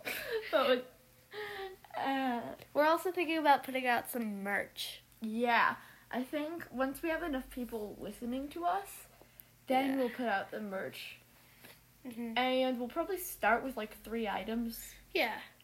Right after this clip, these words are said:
Speaker 1: And then go
Speaker 2: We
Speaker 1: on.
Speaker 2: might actually do a tomato ranch. Like, a ranch bottle and then, like, put some tomato <laughs> in it.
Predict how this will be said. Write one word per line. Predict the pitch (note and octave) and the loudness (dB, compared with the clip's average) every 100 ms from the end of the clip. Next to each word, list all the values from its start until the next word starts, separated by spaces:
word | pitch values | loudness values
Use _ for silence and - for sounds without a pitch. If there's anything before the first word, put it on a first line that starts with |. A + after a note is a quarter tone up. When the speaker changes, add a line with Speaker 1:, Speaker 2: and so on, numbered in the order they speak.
| - | 0
Speaker 1:
And | B3 A#3+ | 4 6
then | A#3 A3 | 6 8
go | C#4+ | 12
Speaker 2:
We | G4 | 12
Speaker 1:
on. | E4 | 12
Speaker 2:
might | C4 A#3+ E4 - | 10 8 6 4
actually | A3+ B3+ - D4 D4+ F#4+ G4 A3+ | -2 -2 4 6 8 8 8 4
do | A3+ A#3 A#3 B3 | 2 4 6 4
a | B3 | 2
tomato | C4 A3+ A3+ G#3+ G3+ | 2 2 2 2 4
ranch. | G3+ E3+ - - - | 4 2 -2 -8 2
Like, | B3 A#3 | 2 2
a | |
ranch | A3 A3+ A3+ - | 0 0 -2 2
bottle | C#4+ D#4+ E4 | 4 4 2
and | B3+ A#3 | 0 -2
then, | G#3 | 0
like, | G#3 G3 G3 - - - - - - - - | 0 -2 -2 -10 -14 -20 -20 -20 -20 -20 -16
put | - C#4 - | -2 -2 -2
some | B3 A3+ | -6 -4
tomato | C#4+ A#3 B3 D#4 - E5 E5+ | -4 4 6 6 12 12 12
<laughs> | F#5 D5 | 12 12
in | F#4+ | 12
it. | F#4+ | 8